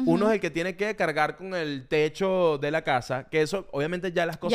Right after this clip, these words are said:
Speaker 2: Ya
Speaker 1: no
Speaker 2: eso no
Speaker 1: son
Speaker 2: es así,
Speaker 1: así,
Speaker 2: pero claro,
Speaker 1: pero
Speaker 2: esa,
Speaker 1: tenemos
Speaker 2: eso
Speaker 1: un
Speaker 2: era
Speaker 1: insta-
Speaker 2: la, esa era la crianza.
Speaker 1: No, pero además tenemos eso instaurado en, en,
Speaker 2: En el
Speaker 1: en, en
Speaker 2: subconsciente,
Speaker 1: el
Speaker 2: queramos o no.
Speaker 1: subconsciente. Entonces, yo siento que desde ese lugar, al, desde ese lugar, al hombre también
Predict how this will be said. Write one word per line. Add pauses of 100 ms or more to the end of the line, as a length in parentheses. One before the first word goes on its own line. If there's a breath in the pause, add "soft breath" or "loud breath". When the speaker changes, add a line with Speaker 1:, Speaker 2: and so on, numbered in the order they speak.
Speaker 2:
Ya
Speaker 1:
no
Speaker 2:
eso
no
Speaker 1:
son
Speaker 2:
es
así,
Speaker 1:
así,
Speaker 2:
pero
claro,
Speaker 1:
pero
Speaker 2:
esa,
Speaker 1:
tenemos
Speaker 2:
eso
Speaker 1:
un
Speaker 2:
era
Speaker 1:
insta-
Speaker 2:
la,
esa
era
la
crianza.
Speaker 1:
No,
pero
además
tenemos
eso
instaurado
en,
en,
Speaker 2:
En
el
Speaker 1:
en,
en (100)
Speaker 2:
subconsciente,
Speaker 1:
el
Speaker 2:
queramos
o
no.
Speaker 1:
subconsciente. (400)
Entonces, (100)
yo
siento (320)
que
desde
ese
lugar, (720)
al,
desde
ese
lugar,
al
hombre
también